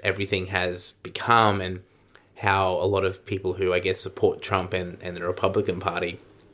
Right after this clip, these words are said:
how they act and how they react and how they've sort of become quite, you know, ex-, I don't wanna say extreme for most of them, but just almost deluded in a, in, in a way. And I don't know if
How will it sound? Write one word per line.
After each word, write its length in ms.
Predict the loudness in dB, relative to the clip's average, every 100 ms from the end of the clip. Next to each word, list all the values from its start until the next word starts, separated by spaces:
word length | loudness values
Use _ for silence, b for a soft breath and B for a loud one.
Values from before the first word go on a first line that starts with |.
| _ _ _ -6
how 220 | -2 0
they 260 | 2 4 6
act 300 | 4 4 0
and 80 | 0
how 140 | 2
they 160 | 2 2
react 500 | 0 2 2 0 -2
and 80 |
how 320 | 0 0 0 -6 B B B B B
they've 280 | 0 2 4
sort 180 | 2 2
of 100 | 0
become 340 | 0 0 0
quite, 480 | 2 4 4 0 -10 _ _ _ _ _ -2
you 120 | 2
know, 340 | 4 4 2 -6 -16 _ _ _ _ _ _ _ -16 -4
ex-, 280 | 0 0 -2 -20 _ _ -12
I 140 | -4 2
don't 100 | 6
wanna 60 |
say 260 | 8 6 2
extreme 600 | -2 0 2 2 0 -4
for 300 | -4 -2 -4 -4
most 340 | 0 0 0
of 60 | -6
them, 140 | -2
but 160 | -2 0
just 280 | -2 -2 -8 B B B B B
almost 420 | 4 6 4 2
deluded 520 | 0 4 4 8 6
in 160 | 6 4
a, 100 | 4
in, 320 | 6 4 4
in 140 | 4 6
a 60 |
way. 460 | 8 8 8 6 -4 -16 _ _ _ _
And 520 | 2 6 6 4 0 -10 _ _ _
I 80 | 2
don't 220 | 6 6
know 180 | 6 6
if 220 | 6 4